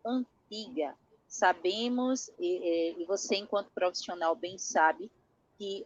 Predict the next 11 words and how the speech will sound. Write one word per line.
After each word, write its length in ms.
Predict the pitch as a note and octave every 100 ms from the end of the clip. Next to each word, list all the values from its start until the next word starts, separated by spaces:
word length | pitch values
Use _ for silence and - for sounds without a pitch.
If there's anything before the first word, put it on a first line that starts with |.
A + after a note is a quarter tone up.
| -
os 340 | A3+ G#3 F#3 A3+
índices 600 | F4+ D4 A#3 A3+ G3+ F#3+
de 120 | A#3
suicídio 840 | - B3+ A#3 A3 - G3+ E3+ F3 -
entre 380 | A3 C#4+ D#4 C4
policiais, 1080 | - A3+ G#3+ A3+ - F#3+ E3 E3 F3 G3+ - _ _ _
os 260 | F3 F3 -
índices 560 | E4 F4+ D4 - B3
de 140 | - A3+
transtornos 1080 | - A3+ A3+ - - C4 C4+ A#3+ G#3 - - -
como 520 | A#3 A3+ G3+ D#3+